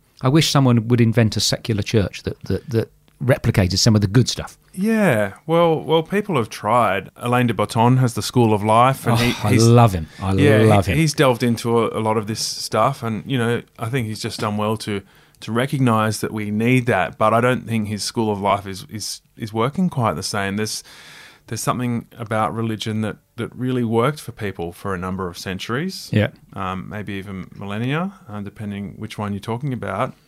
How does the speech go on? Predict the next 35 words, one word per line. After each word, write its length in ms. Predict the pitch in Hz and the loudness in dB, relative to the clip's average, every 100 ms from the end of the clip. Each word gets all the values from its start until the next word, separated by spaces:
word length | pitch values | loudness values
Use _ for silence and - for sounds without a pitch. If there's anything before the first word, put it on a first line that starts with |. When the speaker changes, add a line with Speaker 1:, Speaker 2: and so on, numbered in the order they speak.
| - - | -20 -8
Speaker 1:
So, 140 | - | 0
so 120 | 156 156 | 4 4
Speaker 2:
I 20 | |
don't 80 | 170 | 6
Speaker 1:
you, 60 | |
Speaker 2:
know. 200 | 175 131 - | 4 2 -2
Speaker 1:
so 160 | - 156 | 4 6
Yuval 560 | 151 131 180 202 165 | 8 6 4 4 2
said 200 | 123 120 | 4 4
he 100 | 117 | 4
couldn't 240 | 117 139 117 | 2 2 2
have 100 | 104 | 0
written 140 | - | -2
the 60 | 104 | 0
book 180 | 110 - - | 0 -2 -2
without 280 | 113 104 - | 0 2 0
meditation. 640 | 101 95 95 90 - 92 _ - | -2 -2 -2 -4 -8 -16 _ 0
Do 120 | 110 | 6
you, 200 | 110 113 | 6 6
do 140 | 123 | 4
you 80 | 117 | 4
meditate? 400 | 110 110 131 151 - - - - - | 4 2 0 -2 -6 -20 -20 -14 -2
Speaker 2:
No, 340 | 131 123 107 | 2 4 2
for 160 | - 123 | -2 2
me 140 | 135 | 4
that 180 | 151 - | 4 2
feels 220 | 131 117 | 0 2
like 200 | 113 110 | 0 0
I'm 200 | 110 110 | -2 0
being 320 | 104 104 101 | 0 0 -2
told 320 | - - 104 | -4 -2 -2
to 80 | 104 | -2
go 160 | 95 92 | -4 -4
pray 360 | - 95 90 | -4 -4 -2
again. 320 | 92 95 85 | -2 -4 -6